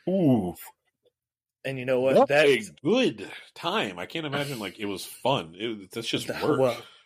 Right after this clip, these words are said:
Speaker 2: like a bunch of things in my life I didn't finish, Breath of the Wild was one of 'em. So
Speaker 1: <laughs>
Speaker 2: I'm making sure not to do that with Tears of the Kingdom.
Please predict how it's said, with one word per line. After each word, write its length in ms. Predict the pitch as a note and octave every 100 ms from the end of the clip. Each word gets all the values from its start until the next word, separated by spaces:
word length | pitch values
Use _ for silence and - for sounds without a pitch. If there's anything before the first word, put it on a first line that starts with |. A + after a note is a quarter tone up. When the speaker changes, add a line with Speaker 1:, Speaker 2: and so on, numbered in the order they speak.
| _ _ _ _ -
Speaker 2:
like 180 | B2+
a 40 | C#3
bunch 240 | C3+ D3+
of 60 | C#3
things 200 | C3+ A#2
in 60 | A#2+
my 60 |
life 180 | A#2 A2+
I 60 | A#2
didn't 240 | A2+ A2
finish, 320 | A#2 A2+ - -
Breath 240 | B2 B2+
of 60 | B2+
the 60 |
Wild 280 | B2 B2 A#2+
was 160 | A2+ A2
one 140 | A#2
of 140 | G#2 F#2+
'em. 120 | G#2 _
So 720 | - B2 A2+ A2+ A2+ A2 A2 - _ -
Speaker 1:
<laughs> 680 | - - - G#2+ - _ A#2+
Speaker 2:
I'm 160 | C3+
making 200 | C#3+ C#3+
sure 220 | C3+ D3
not 240 | C3+ C#3 C3
to 60 |
do 140 | C3 C3+
that 180 | B2+ A#2
with 100 | A#2
Tears 260 | B2+ A#2
of 60 | A2+
the 80 | A2+
Kingdom. 380 | - A2 G2